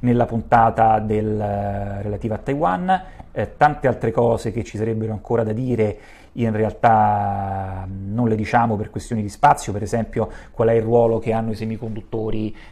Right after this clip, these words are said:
nella sicurezza cinese, e cos-, nella sicurezza di Taiwan, scusate, ehm, non ne parliamo. La cosa interessante è che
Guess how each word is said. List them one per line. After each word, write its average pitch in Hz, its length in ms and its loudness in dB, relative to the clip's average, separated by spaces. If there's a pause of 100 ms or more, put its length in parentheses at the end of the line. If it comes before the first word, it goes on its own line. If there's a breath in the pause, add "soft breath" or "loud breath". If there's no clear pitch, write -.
nella 110 180 -4
sicurezza 101 1600 -4
cinese, 120 580 -2 (220 loud breath)
e 107 140 -10
cos-, 110 180 -4
nella 117 180 0
sicurezza 120 340 -4
di 117 80 -4
Taiwan, 127 420 2
scusate, 110 580 -2 (340 loud breath)
ehm, 98 1900 -8
non 123 160 0
ne 110 100 0
parliamo. 120 640 0 (1120)
La - 80 0
cosa 196 200 6
interessante 208 640 2
è - 160 -4
che 104 360 -4